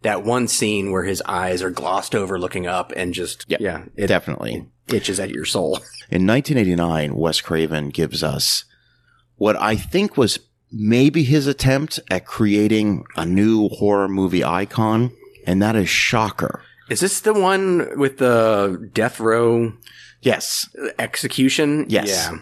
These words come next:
Speaker 2: Yes. And this is, this has Peter
Speaker 1: Yeah.
Speaker 2: Berg in the lead role. The, the killer is a, a guy named Horace Pinker, who
Speaker 1: Uh-huh.
Speaker 2: is, uh, he's a, he's a T V repairman who has figured out a way to,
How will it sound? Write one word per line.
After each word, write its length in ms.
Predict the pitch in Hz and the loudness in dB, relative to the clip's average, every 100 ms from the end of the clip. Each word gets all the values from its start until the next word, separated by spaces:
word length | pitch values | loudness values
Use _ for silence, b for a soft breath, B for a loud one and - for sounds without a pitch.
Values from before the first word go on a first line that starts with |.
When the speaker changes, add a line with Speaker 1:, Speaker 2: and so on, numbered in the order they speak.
| - | -10
Speaker 2:
Yes. 300 | - - - | -2 -2 0
And 100 | 104 | 0
this 180 | 113 113 | 0 0
is, 100 | 127 | 2
this 160 | 120 120 | 2 2
has 180 | 127 - | 0 0
Peter 300 | 131 175 180 | 0 2 2
Speaker 1:
Yeah. 100 | 131 | 4
Speaker 2:
Berg 380 | 127 120 95 92 | 4 6 4 0
in 160 | 98 | -2
the 80 | 92 | 0
lead 320 | 92 104 101 | 4 2 2
role. 500 | 92 92 82 69 73 - | 2 4 4 0 -4 -10
The, 380 | 87 92 87 85 | -2 0 2 0
the 100 | 85 | -4
killer 420 | - 156 135 104 | -2 2 4 4
is 120 | 90 | 2
a, 180 | 92 87 - | -2 -4 0
a 100 | 73 | -2
guy 220 | 85 92 98 | 0 0 0
named 240 | 90 80 | -2 -2
Horace 340 | - 120 120 | 2 2 2
Pinker, 560 | - - 117 - - - b b b b | -2 0 0 0 -6 -8 b b b b
who 180 | - 107 95 | 0 4 6
Speaker 1:
Uh-huh. 60 | 90 | 6
Speaker 2:
is, 300 | 85 82 87 | 4 2 0
uh, 360 | 78 78 69 69 | 2 2 0 0
he's 180 | 98 87 | 0 0
a, 160 | 82 - | 0 0
he's 160 | 98 85 | 0 0
a 40 | |
T 220 | - 151 | 2 2
V 160 | 127 123 | 6 4
repairman 760 | 101 98 104 87 78 65 67 | 2 0 2 2 0 -4 -4
who 160 | 73 87 | -2 0
has 120 | 82 | 0
figured 300 | - 120 107 | 2 0 2
out 120 | 95 90 | 2 2
a 40 | |
way 340 | 87 87 85 82 | 2 2 2 0
to, 460 | - 80 78 78 | -2 0 2 0